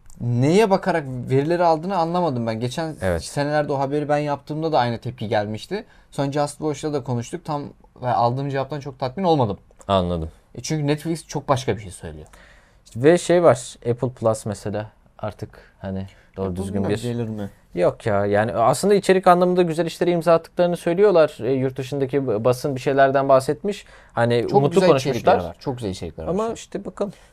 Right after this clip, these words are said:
Speaker 1: Peki sana şöyle bir şey diyeyim. Şimdi
Speaker 2: Hı.
Speaker 1: Apple'ın dijital,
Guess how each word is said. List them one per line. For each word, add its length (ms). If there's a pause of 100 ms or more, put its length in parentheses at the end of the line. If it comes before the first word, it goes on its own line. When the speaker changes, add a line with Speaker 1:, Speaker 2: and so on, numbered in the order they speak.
Speaker 1:
Peki 180
sana 380
şöyle 240
bir 60
şey 220
diyeyim. 180
Şimdi 440
Speaker 2:
Hı. 320
Speaker 1:
Apple'ın 720 (480)
dijital, 400